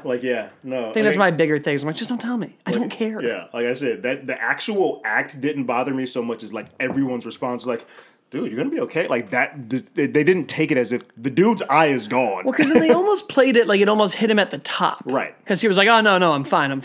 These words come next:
Speaker 2: fine." And I was like, "Oh, that's a good bit. Like,
Speaker 1: Right.
Speaker 2: you can have his eye be
Speaker 1: Just
Speaker 2: there, but these
Speaker 1: completely
Speaker 2: three
Speaker 1: damaged around him,
Speaker 2: scratches he
Speaker 1: yeah.
Speaker 2: has, great."
Speaker 1: Yeah.
Speaker 2: No, no, we had to
Speaker 1: Yeah.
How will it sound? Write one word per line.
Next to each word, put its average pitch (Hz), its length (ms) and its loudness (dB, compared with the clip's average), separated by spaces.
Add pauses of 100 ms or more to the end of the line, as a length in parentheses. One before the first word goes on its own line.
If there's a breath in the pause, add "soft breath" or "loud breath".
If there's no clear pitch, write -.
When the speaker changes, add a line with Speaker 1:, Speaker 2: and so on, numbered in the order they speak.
(140)
Speaker 2:
fine." 139 220 0
And 151 80 0
I - 20 4
was 180 100 4
like, 214 220 0
"Oh, 269 240 6
that's 202 300 2
a 240 100 4
good 170 340 2
bit. 185 360 2
Like, 170 160 2
Speaker 1:
Right. 175 100 -4
Speaker 2:
you 202 140 2
can 214 140 2
have 233 240 4
his 214 140 2
eye 202 220 4
be 196 160 -2
Speaker 1:
Just 202 100 2
Speaker 2:
there, 175 180 6
but 175 160 2
these 160 200 2
Speaker 1:
completely 139 180 -2
Speaker 2:
three 220 200 2
Speaker 1:
damaged 170 60 0
around 269 340 2
him, 233 60 -2
Speaker 2:
scratches 180 180 0
he 160 100 2
Speaker 1:
yeah. 147 300 2
Speaker 2:
has, 143 160 -2
great." 165 460 0
Speaker 1:
Yeah. - 100 -4
Speaker 2:
No, 151 260 2
no, - 340 -2
we 147 120 -4
had 143 220 0
to 143 300 -2 (560 loud breath)
Speaker 1:
Yeah. 113 360 -6